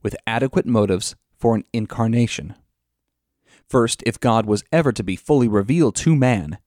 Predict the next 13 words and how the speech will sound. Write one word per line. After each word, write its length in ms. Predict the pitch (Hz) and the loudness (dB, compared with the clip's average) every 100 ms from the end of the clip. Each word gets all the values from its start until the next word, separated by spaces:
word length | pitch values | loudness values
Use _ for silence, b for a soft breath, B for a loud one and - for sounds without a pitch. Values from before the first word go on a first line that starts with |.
| _ _ _ | _ _ _
there 140 | - 120 | -2 0
lay 220 | 117 202 | 2 0
upon 360 | 214 185 185 160 | 0 -2 -2 -2
him 240 | 110 92 - _ _ | -4 -6 -12 _ _
the 160 | 117 | -2
inevitability 840 | 110 113 135 101 139 110 92 85 - _ _ | 0 0 0 -2 -2 -2 -4 -10 -18 _ _
that 140 | 101 | -8
he 120 | 104 107 | -4 -4
should 240 | - 110 | -6 -6
do 180 | 123 117 | -2 -2
precisely 960 | - 113 - - 156 151 - - - - _ _ | -2 -6 -6 -2 0 0 -2 -10 -16 -20 _ _
that 260 | 107 90 | -8 -8
thing. 320 | - 110 82 | -4 -4 -4